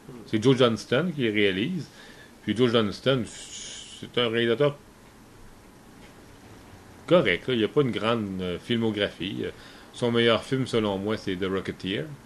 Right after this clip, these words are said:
qui date de mille neuf cent quatre-vingt-dix quatre-vingt-onze. C'est un film de Walt Disney, c'est très familial.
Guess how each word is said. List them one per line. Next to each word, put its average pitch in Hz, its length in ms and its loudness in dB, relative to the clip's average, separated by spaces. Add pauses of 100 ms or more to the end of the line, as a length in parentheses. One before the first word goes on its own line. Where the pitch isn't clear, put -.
(360)
qui 104 80 -8
date 104 200 2
de 104 100 0
mille 98 100 -4
neuf 98 140 -6
cent 110 120 -2
quatre-vingt-dix 95 840 -4
quatre-vingt-onze. 90 840 -4
C'est 104 80 -2
un 90 40 -2
film 110 140 -6
de 104 40 0
Walt 107 220 4
Disney, 98 500 -6
c'est 90 80 -14
très 117 160 -6
familial. 95 540 -6